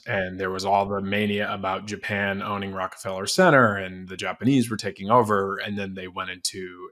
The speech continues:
a lost couple of decades based on demographic decline. Not, not 'cause they had a major cultural shift. It just, you know, the system was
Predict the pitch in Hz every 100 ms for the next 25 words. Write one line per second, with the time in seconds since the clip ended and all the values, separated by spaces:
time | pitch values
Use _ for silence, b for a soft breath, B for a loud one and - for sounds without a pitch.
0 | 113 92 90 87 87 _ _ _ _ 120
1 | 117 _ 160 135 123 101 92 - 98 92
2 | 87 95 90 90 85 - 90 87 - 92
3 | 90 _ _ _ 95 87 85 90 85 -
4 | 95 - - _ _ - - - - 90
5 | 85 - _ _ _ _ _ _ _ 110
6 | 110 113 113 113 117 - 113 104 101 95
7 | 92 - 135 - 107 - 98 - 120 120
8 | - - _ 117 110 98 - _ _ _
9 | 143 - _ _ - - 117 - 107 101
10 | -